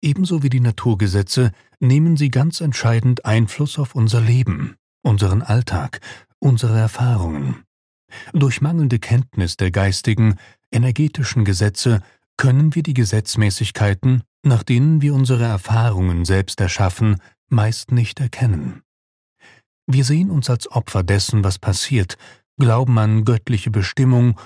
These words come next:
oder auch an Gott Zufall, weisen den Umständen oder unseren Mitmenschen die Schuld zu für das, was geschieht.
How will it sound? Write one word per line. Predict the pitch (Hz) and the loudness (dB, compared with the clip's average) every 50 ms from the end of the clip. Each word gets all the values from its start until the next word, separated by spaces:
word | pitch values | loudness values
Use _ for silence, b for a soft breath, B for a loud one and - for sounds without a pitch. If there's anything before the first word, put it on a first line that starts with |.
| B B B B | B B B B
oder | - 143 147 135 156 143 | -2 0 0 0 0 -2
auch | 139 127 - - | -2 -4 -4 -2
an | 147 113 110 110 110 113 110 113 - - 131 | -2 0 2 2 2 0 0 -2 -4 -4 -2
Gott | 127 123 123 - - - - - | 0 0 -2 -4 -8 -18 -20 -18
Zufall, | - - - 160 151 - - 98 87 71 69 - - - _ _ _ _ _ - | -12 -6 -4 -4 -4 -6 -6 -8 -6 -6 -6 -8 -8 -10 _ _ _ _ _ -4
weisen | - 127 120 120 127 127 131 131 117 | -2 0 0 0 0 0 0 0 0
den | 107 107 | 0 0
Umständen | - 160 135 117 101 - - 123 113 110 104 - 131 123 113 B B B B B B B | 0 0 0 0 0 0 0 0 0 0 0 0 0 0 0 B B B B B B B
oder | - 156 135 147 147 | -4 -2 -2 0 0
unseren | 139 127 127 131 123 123 117 110 | 0 0 0 0 0 2 2 2
Mitmenschen | 113 120 - - - 98 92 87 87 - - 101 | 2 2 0 0 -2 0 0 0 -2 -2 0 0
die | 95 95 90 | 2 2 0
Schuld | - - - 107 104 98 - | -2 0 0 0 0 -2 -4
zu | - - 123 113 110 104 | -4 -2 -2 -2 -2 -2
für | - - 120 117 | -2 -2 -2 -2
das, | 98 95 90 82 - - - | 0 -2 -2 -4 -4 -6 -6
was | 98 90 - - | -6 -6 -6 -6
geschieht. | - - - - - - 71 - - - | -6 -6 -6 -4 -6 -8 -8 -10 -14 -16